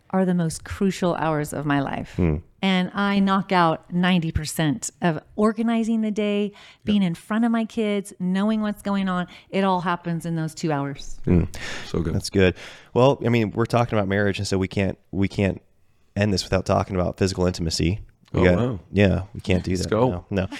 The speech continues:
Speaker 2: We got a bunch of questions, and I, again, I, I, I should probably choose one, two, because again, you've, you've probably seen,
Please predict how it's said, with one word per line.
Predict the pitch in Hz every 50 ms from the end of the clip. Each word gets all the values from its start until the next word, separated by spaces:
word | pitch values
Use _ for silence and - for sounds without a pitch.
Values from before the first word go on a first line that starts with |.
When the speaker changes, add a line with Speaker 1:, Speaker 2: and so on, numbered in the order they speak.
| - - -
Speaker 2:
We | - 131
got | 156 151
a | 139
bunch | 131 165 185 -
of | 190 -
questions, | 160 143 - - 165 151 151
and | - 156 151 139 - - - -
I, | - - -
again, | 143 120 139 123 98 87 -
I, | 127 127 117 - - 117
I, | 110 107 - - -
I | 117 120 110 110
should | - - 110
probably | - 165 165 156
choose | - - 123 107
one, | 104 101 98 104 107 107 107 107 110
two, | - - - 120 117
because | 104 - - 113 107 - - -
again, | 123 139 143 120 90
you've, | 104 135 160 156 143
you've | - 131 180 202 -
probably | - 196 180 139 123
seen, | 113 - - 95 95 98 101 107